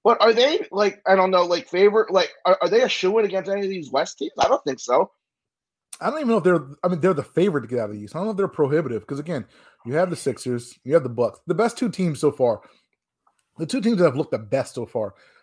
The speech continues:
Speaker 2: are the Nets and the Bucks. But that said,
Speaker 1: Yep.
Speaker 2: they haven't looked unbeatable, um, either by the Sixers or by
Speaker 1: I mean,
Speaker 2: one
Speaker 1: who
Speaker 2: of
Speaker 1: gets out of
Speaker 2: the
Speaker 1: the
Speaker 2: teams out of the
Speaker 1: West?
Speaker 2: West.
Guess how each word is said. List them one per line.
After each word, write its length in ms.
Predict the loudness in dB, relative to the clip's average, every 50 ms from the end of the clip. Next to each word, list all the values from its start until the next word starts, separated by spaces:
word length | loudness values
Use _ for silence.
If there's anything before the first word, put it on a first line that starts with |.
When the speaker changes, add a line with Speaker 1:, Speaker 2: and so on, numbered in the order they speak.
| _ _ _ 2
Speaker 2:
are 160 | 4 4 4
the 60 | 4
Nets 340 | 2 -2 -4 -6 -8 -10 -12
and 80 | -12 -12
the 60 | -8
Bucks. 500 | -4 -6 -6 -6 -8 -16 -20 -20 -20 _ _ _
But 140 | -6 -4 -2
that 180 | -2 -2 0 2
said, 80 | 2 2
Speaker 1:
Yep. 100 | 2 2
Speaker 2:
they 60 | 0
haven't 240 | -2 -2 -4 -4 -4
looked 180 | -4 -4 -4 -4
unbeatable, 720 | -4 -4 -4 -6 -6 -4 0 0 0 0 -2 -6 -8 -10 _ _ _ _ _ _ _ _ _ -8
um, 520 | -6 -4 -2 -2 -2 -4 -6 -8 -10 -14 _ _ -4
either 200 | 0 2 2 2
by 220 | 4 4 4 4 2
the 100 | 0 -4
Sixers 380 | -8 -10 -12 -10 -8 -4 -2
or 80 | -2 0
by 240 | 2 2 4 4 4
Speaker 1:
I 40 |
mean, 120 | 4 4 4
Speaker 2:
one 100 | 6 6
Speaker 1:
who 100 | 6 4
Speaker 2:
of 60 | 4
Speaker 1:
gets 200 | 0 -2 0 2
out 120 | 4 4
of 60 | 4 2
Speaker 2:
the 60 | 0
Speaker 1:
the 60 | -4
Speaker 2:
teams 120 | -2 2 2
out 100 | 2 2
of 60 | 2
the 60 | -2 -2
Speaker 1:
West? 140 | -4 -4
Speaker 2:
West. 100 | -10 -20